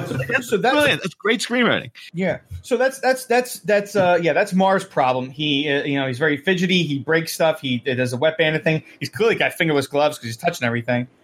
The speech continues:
Speaker 1: But,
Speaker 2: <laughs>
Speaker 1: but we see Harry's other problem. Harry's like, "Oh, I saw a hundred kids." And I'm like, "Yeah, that's a hundred witnesses that you were showing your face to this week."
Speaker 2: Mm.
Speaker 1: Like, that's a hundred kids that, like, someone says, like, "Did you see anyone suspicious?" He's like, "Well, nah, the police came about." "What do you mean the police came about?"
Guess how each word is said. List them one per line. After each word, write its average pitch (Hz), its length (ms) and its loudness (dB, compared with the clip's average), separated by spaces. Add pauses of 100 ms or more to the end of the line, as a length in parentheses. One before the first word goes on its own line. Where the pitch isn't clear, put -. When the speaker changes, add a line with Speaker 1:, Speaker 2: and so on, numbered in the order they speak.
Speaker 1:
But, - 200 -2
Speaker 2:
<laughs> - 760 0
Speaker 1:
but 254 120 0
we 285 60 0
see 160 260 0
Harry's 311 380 2
other 160 200 -2
problem. 123 340 0 (200)
Harry's 247 320 2
like, 226 180 0
"Oh, 240 80 4
I 240 80 4
saw 240 180 2
a 202 40 2
hundred 202 400 0
kids." 120 300 0
And 147 60 0
I'm 160 40 0
like, 156 180 0 (200)
"Yeah, 214 360 0 (140)
that's 302 200 0
a 254 100 2
hundred 202 480 0
witnesses 220 480 0
that 143 120 0
you 175 140 2
were 160 100 2
showing 156 320 0
your 139 100 0
face 254 340 -2
to 151 100 2
this 123 200 -2
week." 110 300 -8 (100)
Speaker 2:
Mm. 107 360 -2
Speaker 1:
Like, 147 280 -2
that's 196 240 0
a 196 80 4
hundred 196 340 2
kids 208 240 0
that, 160 140 2
like, 151 140 2
someone 190 320 2
says, 175 140 -2
like, 170 160 0 (160)
"Did 139 120 -10
you 147 60 0
see - 160 0
anyone 185 300 2
suspicious?" 165 580 -2
He's 190 140 0
like, 185 120 -4
"Well, 226 160 4
nah, 220 380 2
the 196 100 0
police 220 300 -2
came 208 200 2
about." 175 320 2
"What 202 60 -2
do - 20 2
you 220 60 4
mean 240 120 4
the 175 80 2
police 127 240 -6
came 117 180 -6
about?" 113 400 -2